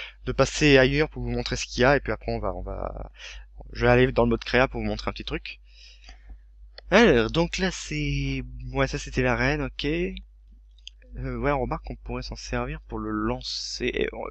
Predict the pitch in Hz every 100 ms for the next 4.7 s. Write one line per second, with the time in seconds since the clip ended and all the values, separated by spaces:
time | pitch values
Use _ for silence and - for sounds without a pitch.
0 | - - - 247 160 156 135 117 - 127
1 | 107 104 101 98 92 - - - - -
2 | - - - - - 123 - 160 185 139
3 | - - - - 123 131 131 - - -
4 | 113 113 - - - -